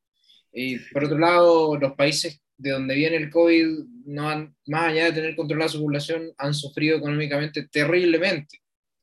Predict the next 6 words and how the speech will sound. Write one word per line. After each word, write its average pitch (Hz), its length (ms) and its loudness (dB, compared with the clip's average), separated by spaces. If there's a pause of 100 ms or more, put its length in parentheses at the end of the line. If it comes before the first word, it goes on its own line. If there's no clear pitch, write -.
Entonces, 135 800 -4 (680)
no, 143 320 -6
no, 143 180 -4
pa' 147 160 -4
mí 185 140 -2
esa 165 520 -4